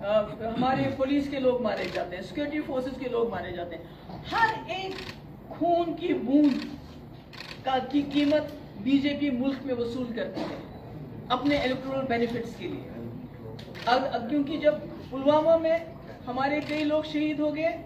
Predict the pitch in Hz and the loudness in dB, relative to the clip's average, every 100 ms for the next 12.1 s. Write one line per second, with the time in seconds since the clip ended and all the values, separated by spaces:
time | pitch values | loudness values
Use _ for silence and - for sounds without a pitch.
0 | - - - - 285 285 330 294 285 294 | -14 -14 -14 -10 -4 -4 -2 2 4 4
1 | 311 311 311 339 349 285 294 403 - 302 | 2 0 -2 0 2 2 2 0 2 2
2 | 277 269 262 240 220 240 208 190 165 - | 2 0 0 0 2 2 2 0 -8 -10
3 | - - 262 302 294 302 - 269 294 320 | -14 -8 -2 0 0 0 4 4 6 4
4 | 339 339 285 285 277 277 339 453 277 262 | 2 0 2 0 0 0 0 0 -2 -2
5 | 269 269 269 247 254 277 277 277 269 254 | 0 2 2 0 0 0 -2 -2 -4 -4
6 | 277 277 269 277 277 294 330 - - - | -4 -2 -2 0 2 2 2 -2 -14 -16
7 | - 247 254 277 262 - - 277 - - | -12 -8 -8 -8 -8 -10 -12 -14 -16 -16
8 | - - 262 262 208 214 226 262 240 196 | -16 -12 -8 -2 2 6 4 2 -2 -4
9 | 190 - - 277 277 285 330 - 415 311 | -6 -8 -4 -4 -4 -4 -4 0 2 2
10 | 285 285 285 - - - - - 247 247 | 0 -2 -4 -10 -14 -14 -10 -2 -2 0
11 | 247 208 202 208 208 190 175 165 - - | -2 -2 -4 -4 -6 -6 -8 -10 -10 -12